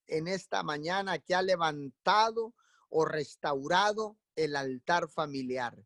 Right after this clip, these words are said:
Vengo bendiciendo, mi Señor, a cada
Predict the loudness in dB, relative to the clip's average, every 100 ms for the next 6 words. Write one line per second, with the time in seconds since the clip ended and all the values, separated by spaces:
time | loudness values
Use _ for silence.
0 | _ _ _ 2 2 4 4 4 0 -4
1 | -6 -2 -2 0 0 0 -4 -2 0 4
2 | 6 6 4 -6 -20 -20 _ 0 0 2
3 | 4 4 4 2 0